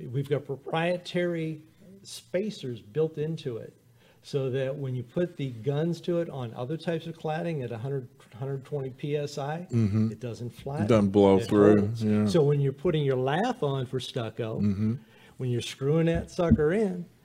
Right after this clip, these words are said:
Speaker 1: it's still keeping that gap. It doesn't drop. And then
Speaker 2: Mm-hmm.
Speaker 1: we've got top and bottom vents, so you get a complete circulation system.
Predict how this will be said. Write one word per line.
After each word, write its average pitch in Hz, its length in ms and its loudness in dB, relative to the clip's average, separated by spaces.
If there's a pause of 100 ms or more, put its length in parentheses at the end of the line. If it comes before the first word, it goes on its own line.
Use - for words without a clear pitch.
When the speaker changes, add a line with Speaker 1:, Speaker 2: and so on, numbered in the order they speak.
(420)
Speaker 1:
it's 147 260 4
still 151 240 2
keeping 131 420 -6
that 120 220 -6
gap. 117 380 -6
It 117 140 -10
doesn't 113 340 -6
drop. 104 360 -10 (400)
And 123 100 0
then 123 100 0
Speaker 2:
Mm-hmm. 127 40 0
Speaker 1:
we've 127 140 -2
got 120 220 0
top 127 220 -4
and 117 120 -8
bottom 107 320 -8
vents, 185 380 0
so 135 60 -8
you 117 60 -6
get 113 160 -4
a - 20 -8
complete 117 460 -8
circulation 117 800 -6
system. - 440 -12